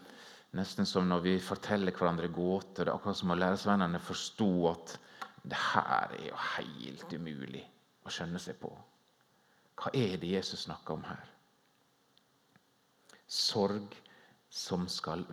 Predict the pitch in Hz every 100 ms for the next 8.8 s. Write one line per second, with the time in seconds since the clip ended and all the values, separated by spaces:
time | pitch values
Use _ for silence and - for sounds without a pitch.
0 | 80 80 87 90 82 - - - - -
1 | 90 80 78 - 85 78 85 - - -
2 | - _ _ - _ _ _ _ _ _
3 | _ - - - - - 165 - - 139
4 | 139 - - - - - _ - 127 123
5 | 139 - 143 - - 123 120 113 107 107
6 | - 107 98 98 - 90 87 - - 87
7 | 95 85 - - 80 - - - - -
8 | _ _ _ _ 85 73 69 -